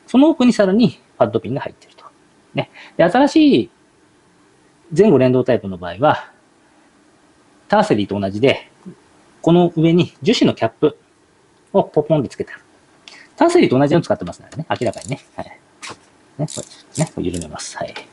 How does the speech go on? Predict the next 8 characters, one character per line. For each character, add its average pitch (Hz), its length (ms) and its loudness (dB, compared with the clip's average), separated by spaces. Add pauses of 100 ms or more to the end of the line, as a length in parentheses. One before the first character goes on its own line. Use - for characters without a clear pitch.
(580)
で、 185 240 2 (1900)
ね、 190 160 0 (120)
こ - 80 -12
ん - 40 -18
な - 60 -16
感 - 160 -20
じ - 140 -16
で。 - 80 -18